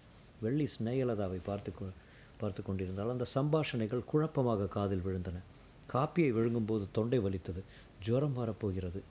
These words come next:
எப்பொழுது அவர்கள் புறப்பட்டார்கள்? மாலை ஜுரம் எகிரி இருந்தது. ஸ்நேகலதா வந்து பார்த்தாள்.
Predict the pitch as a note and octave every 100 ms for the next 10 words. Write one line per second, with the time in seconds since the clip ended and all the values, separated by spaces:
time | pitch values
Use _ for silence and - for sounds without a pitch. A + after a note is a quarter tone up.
0 | - A#2+ - - C#3 A#2 G#2+ A#2+ G2 G#2
1 | G2 A2+ G#2 G#2 - G2+ G2 G2 - -
2 | - - - - G#2 B2+ D3 G#2+ B2 A#2+
3 | F#2 B2 C3+ E2+ D#2+ D2 - - - -
4 | - - B2 D3 D#3+ A2+ G2 G2 F#2+ G2
5 | F2+ A#2